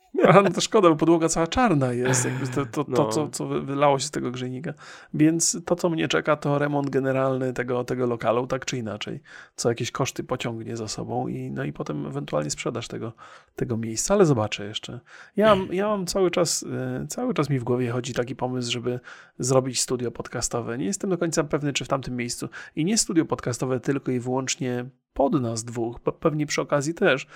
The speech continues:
Speaker 1: ale studio pod-, podcastowe pod wynajem, bo trochę wiedzy zdobyłem, robiąc moje podcasty i myślę sobie, że, mm,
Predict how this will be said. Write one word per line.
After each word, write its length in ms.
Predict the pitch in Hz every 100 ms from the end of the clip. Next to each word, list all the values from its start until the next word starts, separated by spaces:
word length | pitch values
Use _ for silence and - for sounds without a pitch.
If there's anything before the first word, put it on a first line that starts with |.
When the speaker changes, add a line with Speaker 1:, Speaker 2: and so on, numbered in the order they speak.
| - - -
Speaker 1:
ale 180 | 156
studio 280 | 156 202 180
pod-, 220 | 180 175
podcastowe 540 | - 175 - 156 170 165
pod 180 | 170 135
wynajem, 500 | 147 147 139 127 123
bo 140 | 127
trochę 260 | 156 147 131
wiedzy 640 | 139 135 135 135 135 - -
zdobyłem, 600 | 131 135 135 139 131 135
robiąc 340 | 139 143 -
moje 180 | 147 135
podcasty 540 | 135 - 131 - 139 - - - -
i 60 |
myślę 260 | 139 - 147
sobie, 240 | 143 139
że, 200 | 127 131 139
mm, 440 | 135 135 - -